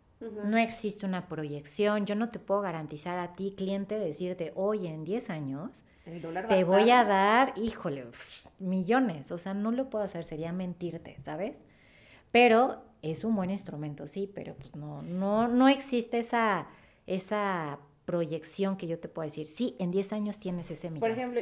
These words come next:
Speaker 3: yo tenía un amigo, era analítico, analiza-, ah, no me acuerdo, pero me decía, eh, "Invierte en oro y plata".
Speaker 2: Que
Speaker 3: ¿Qué?
Speaker 2: en su, que en su, eh, antes era un boom. Hoy, ya por la pandemia, pues, todo ese tipo de,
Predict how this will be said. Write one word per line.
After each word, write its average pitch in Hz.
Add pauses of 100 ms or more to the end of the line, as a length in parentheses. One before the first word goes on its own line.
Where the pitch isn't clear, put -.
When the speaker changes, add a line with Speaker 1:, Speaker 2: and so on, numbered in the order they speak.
(100)
Speaker 3:
yo 240
tenía 254
un 240
amigo, 208
era 190
analítico, 190
analiza-, 180
ah, 285
no 269
me 175
acuerdo, 175 (400)
pero 208
me 208
decía, 202 (160)
eh, 202
"Invierte 240
en 247
oro 220
y 220
plata". 220 (1040)
Speaker 2:
Que -
Speaker 3:
¿Qué? 262
Speaker 2:
en 233
su, -
que 208
en 196
su, 190
eh, 196
antes 226
era 208
un 165
boom. 277 (500)
Hoy, 226 (160)
ya 156
por 156
la 156
pandemia, 190
pues, 156
todo 202
ese 220
tipo 190
de, 156